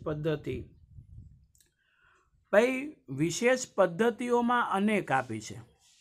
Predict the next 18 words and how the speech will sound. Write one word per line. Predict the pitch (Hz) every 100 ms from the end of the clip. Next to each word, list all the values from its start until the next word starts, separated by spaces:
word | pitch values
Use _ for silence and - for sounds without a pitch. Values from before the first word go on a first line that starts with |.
| _ _ -
કઈ | 226
કઈ? | 214 156
તો | 147 147
પહેલી | - 185 214 254 233
છે | 190 208 - - _ - - - _ - - - _ _ _ -
કૂવા | 208 220 185 143 120 _ _ _ _ _ _ _ _ _ _ _ _ _ _ _
બનાવવાની | 160 160 143 127 113 113 113
વાત. | 104 - _ 117 - - _ - _ _ _ _ _ - -
કૂવાની | - 196 226 269 277 294
અંદર | 277 262 285
જમીનમાંથી | 226 208 208 247 254 254 254
નીકળેલું | 240 233 226 233 240 247
પાણી | - 190 220 196
ભૂમિગત | 180 170 208 214 233
જળ | 220 202 208 214
જ |
આવે | 180 151 139
છે, | 123 196